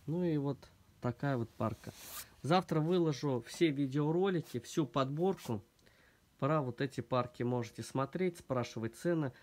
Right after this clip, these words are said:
Цены сейчас, кстати, на них прям низкие, бросовые. Цену называем сразу со скидками, с максимальными. Скачивали, не скачивали, купон по минималке. Щас парки до сезона.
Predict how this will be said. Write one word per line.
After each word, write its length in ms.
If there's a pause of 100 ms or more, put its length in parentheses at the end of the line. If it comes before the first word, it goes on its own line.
(300)
Цены 280
сейчас, 400
кстати, 320
на 160
них 260 (1000)
прям 340 (200)
низкие, 560
бросовые. 640 (1200)
Цену 320
называем 720 (1080)
сразу 760 (140)
со 160
скидками, 440
с 100
максимальными. 760 (800)
Скачивали, 580
не 140
скачивали, 520
купон 400
по 120
минималке. 600
Щас 300
парки 400
до 220
сезона. 680